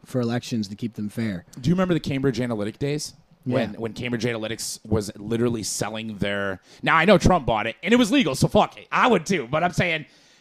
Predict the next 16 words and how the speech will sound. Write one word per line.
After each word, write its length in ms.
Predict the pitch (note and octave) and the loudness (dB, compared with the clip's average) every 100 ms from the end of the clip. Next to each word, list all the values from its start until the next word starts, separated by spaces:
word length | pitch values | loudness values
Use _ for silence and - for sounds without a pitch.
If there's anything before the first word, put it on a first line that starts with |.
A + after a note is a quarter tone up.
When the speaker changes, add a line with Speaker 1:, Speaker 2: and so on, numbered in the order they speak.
| _ | _
Speaker 2:
it, 100 | E3 - | -8 -2
uh, 340 | C#3+ B2 G#2+ - | 0 0 0 -4
so 180 | C3 D#3+ | 0 4
they 100 | D#3+ | 4
were 120 | D3+ | 4
selling, 580 | - C#3 C#3+ C#3 B2+ B2 A#2+ | 0 -2 -2 -4 -6 -12 -10
like, 240 | A2 A#2 A2+ | -6 -2 2
the 140 | C3+ | 2
ability 500 | - - D3+ B2 G#2+ | 4 2 2 -4 -6
to 240 | - - B2+ | -4 0 0
sway 640 | - - F2 F#2+ C3+ B2+ | 0 -4 -4 -2 -2 0
populations, 800 | - G#2 G#2 G2 G#2 B2+ F2+ E2+ | 0 0 -6 -6 -8 -8 -10 -10
basically. 600 | E2 D#2+ - - D2+ - _ _ | -10 -10 -14 -16 -20 -20 _ _
Like, 180 | F#2 E2 | -14 -10
you 140 | A#2 - - | -10 -8 -6
bought, 380 | F#2+ A#2+ F#2 | -2 -2 -2